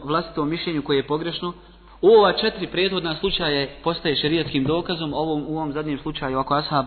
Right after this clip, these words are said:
pogrešno protumačio i, znači, suprotstavlja se jasnom šerijatskom dokazu, ne biva, ne biva dokazom. Zatim, sljedeći izvor oko kojeg su razišli islamski učenjaci jeste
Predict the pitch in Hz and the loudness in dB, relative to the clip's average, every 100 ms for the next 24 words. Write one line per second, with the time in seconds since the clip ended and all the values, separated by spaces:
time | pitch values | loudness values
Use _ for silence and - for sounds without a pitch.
0 | 143 180 165 - - 131 135 147 151 165 | 2 0 2 -2 -4 -2 2 2 2 -2
1 | 160 - - - - - 135 139 135 131 | -4 -6 -16 -20 -18 -10 -8 -8 -10 -4
2 | 147 175 160 139 127 135 - - 143 160 | -2 -2 0 0 -2 -6 -10 -10 2 2
3 | - 151 123 147 156 139 131 131 156 156 | 2 -4 -4 -4 -4 -4 -4 -2 -2 -2
4 | 131 139 147 131 127 127 - - 139 135 | -2 -2 0 0 -2 -4 -10 -8 -6 -4
5 | 123 117 117 117 110 113 - - - - | -4 -4 -6 -6 -10 -12 -18 -20 -20 -20
6 | - - - - - - - - - - | -20 -20 -20 -20 -20 -20 -20 -20 -20 -20
7 | - - - - - - 135 240 247 226 | -20 -20 -20 -18 -18 -8 0 2 2 0
8 | 175 247 247 196 196 208 190 170 160 165 | 4 4 6 4 2 2 2 2 -2 -4
9 | 151 165 185 175 175 170 170 147 147 147 | -4 -2 -2 -2 -4 -4 -4 -4 -6 -4
10 | 147 165 170 147 170 - 160 | -2 -2 -2 -4 -4 -4 -6